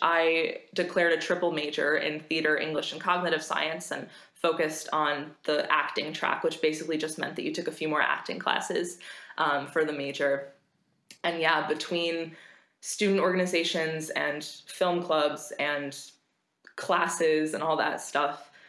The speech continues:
uh, it's kind of always been a part of my life, but, um, I didn't think that I'd be able to do anything with it professionally until,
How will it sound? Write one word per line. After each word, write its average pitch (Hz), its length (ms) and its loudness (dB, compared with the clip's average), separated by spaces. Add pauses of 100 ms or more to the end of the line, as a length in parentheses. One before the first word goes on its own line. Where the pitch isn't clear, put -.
(300)
uh, 143 340 0
it's - 140 -14
kind 190 160 4
of 165 80 4
always 160 260 4
been 147 440 -2
a 160 60 -2
part 143 380 0
of 151 240 -2 (100)
my 165 200 4
life, 165 340 2
but, - 320 2
um, 185 340 -4
I 165 120 4
didn't 170 220 0
think 156 340 -4
that 147 120 -2
I'd 147 300 2 (320)
be 170 140 6
able 156 220 2
to 143 360 0 (180)
do 160 200 0
anything 151 300 -2
with 143 140 -4
it 143 100 -2
professionally 143 680 -4
until, 143 640 0